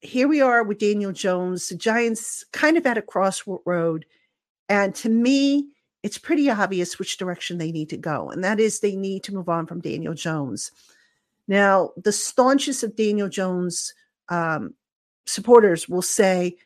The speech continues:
"But Pat, this organization has screwed this kid up since he basically walked in the door. Multiple coaching staffs, bad offensive lines, no number one receiver, no running game,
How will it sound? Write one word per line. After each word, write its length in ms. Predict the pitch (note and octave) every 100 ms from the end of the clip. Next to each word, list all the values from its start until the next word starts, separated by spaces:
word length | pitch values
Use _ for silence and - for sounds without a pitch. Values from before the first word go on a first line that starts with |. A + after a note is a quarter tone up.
| _ _ -
"But 180 | F#3 -
Pat, 440 | G#3+ F#3 E3+ - _ _ _ -
this 160 | B3+
organization 880 | D#4+ C#4+ C#4+ C4 G#3+ G#3 G3+ - G3+
has 280 | F#3 F3+ E3
screwed 560 | - - - G#3 A3+
this 220 | G3 G3+ -
kid 260 | - F#3
up 320 | F3 E3 D#3+ _ _ _ _
since 400 | - B3+ C4 -
he 120 | G#3+
basically 500 | - G#3 G#3 G#3 G#3
walked 320 | F3 F3+ -
in 80 | E3+
the 100 | E3+
door. 420 | D#3 C#3 - - _ _ _ _ _
Multiple 420 | F3+ F3 E3+ D#3
coaching 440 | - A3+ A3+ A3 G#3+
staffs, 760 | - A3 G3 F#3+ F#3 - - - _ _ _ _ _ F3 - _
bad 280 | G3 F#3+ F#3
offensive 600 | E3+ - E3 D3 - E3
lines, 760 | G#3+ A#3 A3+ A3 G#3 G#3 G#3 - _ _ _
no 460 | F3 F#3+ G3 G3 - _ _ _
number 320 | F3 G3+ G#3
one 260 | F#3 F3+ F3
receiver, 1000 | E3 - - B3+ B3 A3 A3 G#3+ G#3 G#3 - -
no 340 | F3 F3 D#3+
running 380 | E3+ A3+ A#3+ A3+
game, 360 | G#3+ G#3 G#3